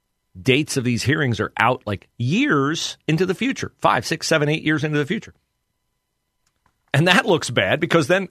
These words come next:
of course, people who think it's crazy that we're just allowing our southern border to be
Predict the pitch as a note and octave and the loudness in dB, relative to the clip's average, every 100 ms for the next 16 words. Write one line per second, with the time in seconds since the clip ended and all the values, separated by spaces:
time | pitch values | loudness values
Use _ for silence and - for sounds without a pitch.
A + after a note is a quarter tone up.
0 | _ - - C3 B2 _ _ _ - E3+ | _ -8 -2 -2 -2 _ _ _ -2 0
1 | C#3+ C3 B2+ - _ _ _ _ _ _ | 2 2 0 -4 _ _ _ _ _ _
2 | _ _ _ _ _ _ _ D3+ A#2+ - | _ _ _ _ _ _ _ -2 -2 -6
3 | - D3 F3 C#3 A#2+ A#2 A2 A#2+ A2 A2 | -2 0 2 2 0 -2 -4 -4 0 0
4 | A#2 A2+ G#2 - A#2+ A2 G2 C3+ D#3+ G#2+ | 0 0 -2 -2 0 -2 0 0 0 -2
5 | G2+ G#2 G#2 G2 F2 | -4 -2 -2 -4 -10